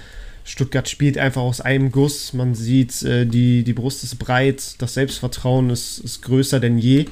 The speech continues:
Ähm, und so treten sie auch auf. Und so war es auch jetzt gegen Hoffenheim.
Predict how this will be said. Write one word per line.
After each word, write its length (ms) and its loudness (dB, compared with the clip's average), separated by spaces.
Ähm, 320 0
und 120 0
so 100 0
treten 300 0
sie 120 4
auch 120 2
auf. 360 -2
Und 160 0
so 320 2
war 100 0
es 120 -6
auch 120 -6
jetzt 180 -4
gegen 200 2
Hoffenheim. 500 0